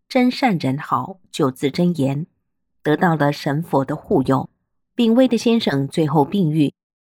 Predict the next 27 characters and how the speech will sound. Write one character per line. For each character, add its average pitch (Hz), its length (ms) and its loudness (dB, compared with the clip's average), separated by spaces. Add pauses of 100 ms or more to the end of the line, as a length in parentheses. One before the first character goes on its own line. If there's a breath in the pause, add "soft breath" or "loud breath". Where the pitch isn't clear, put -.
家 190 220 0
人 156 420 0
也 147 140 0
没 156 120 -2
有 175 120 0
受 - 160 -6
到 135 140 -4
感 135 240 -6
染。 147 220 -2 (360)
太 - 160 -6
太 143 220 -4
流 135 180 -4
泪 151 160 0
说 156 360 -2 (440)
：“感 196 180 2
谢 285 220 2
法 165 160 -2
轮 135 100 -2
功 170 200 2
师 180 240 0
父 180 220 4
救 269 240 2
了 165 120 0
我 131 140 0
们 - 180 -6
一 143 80 -4
家。” 156 360 -2